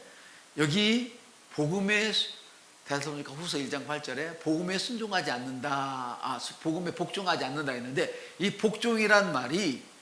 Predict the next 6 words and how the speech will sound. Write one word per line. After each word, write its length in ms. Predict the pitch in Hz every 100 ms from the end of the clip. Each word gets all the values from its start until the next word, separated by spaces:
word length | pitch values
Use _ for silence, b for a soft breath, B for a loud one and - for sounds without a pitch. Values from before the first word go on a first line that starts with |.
| - -
우리가 260 | 165 160
본문에서 440 | - 180 190 156 165
읽었던 840 | 143 151 147 - - 220 262 - - - - - - -
순종이에요. 580 | - 330 320 190 117 95 - - - - -
휘파코라는 920 | - 240 269 254 - 214 196 135 113 104
말이에요. 260 | 101 -